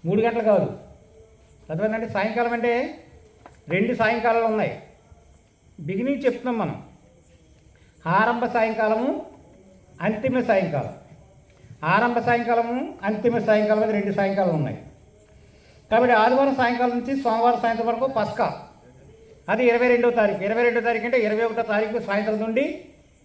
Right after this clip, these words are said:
ఇరవై రెండో తారీఖు సాయంత్రం వరకు. తర్వాత ఇక పులియరొట్టెల పండుగలు ఎప్పటి నుంచి వచ్చినాయి? సోమవారం సాయంత్రం నుంచి మంగళవారం సాయంత్రం వరకు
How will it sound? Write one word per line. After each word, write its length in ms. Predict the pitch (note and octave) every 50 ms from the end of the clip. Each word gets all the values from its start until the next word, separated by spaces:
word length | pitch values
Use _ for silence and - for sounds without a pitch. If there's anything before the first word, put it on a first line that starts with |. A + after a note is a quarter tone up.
| _ _ _ -
ఇరవై 260 | D3 A3+ A#3 B3+ B3+
రెండో 220 | B3 A#3+ A#3+ B3+
తారీఖు 260 | A3 A3+ G#3+ G#3+ G#3+ G#3
సాయంత్రం 300 | G#3 G3 G3 G3 F#3 F3
వరకు. 320 | D#3+ C#3 - A#2 G#2+ - - - - _ _ - - - _ _ _ _ _ - - - - - _ _ -
తర్వాత 300 | G#3 B3 B3+ C4+ C4 C4
ఇక 380 | A#3+ A#3 B3 A3+ A3 G#3 - - - - -
పులియరొట్టెల 380 | - A#3+ B3 A#3+ B3+ B3 B3 B3
పండుగలు 320 | A#3 A#3+ A#3+ A#3+ A#3+ A#3+
ఎప్పటి 200 | A#3+ A#3+ A#3+ B3
నుంచి 140 | B3 B3 A#3+
వచ్చినాయి? 680 | A#3+ A#3+ A3+ A#3+ A#3+ A#3+ A#3+ A#3+ A#3+ A#3+ A#3+ A#3+ A#3+ - - - - - _ _ - - -
సోమవారం 460 | A3 A#3 B3+ C4 C4 C4+ C4 B3 -
సాయంత్రం 280 | B3 A#3+ A#3+ A3+ A#3+
నుంచి 200 | A#3 A3+ A#3+ C#4
మంగళవారం 460 | B3+ A#3+ A3 A3 A3 A#3+ A#3+ A#3+ A3+ A#3+
సాయంత్రం 240 | A#3+ A#3 G#3+ A3+
వరకు 480 | A3 A3+ A3 A3 A#3+ B3+ C#4+ - - -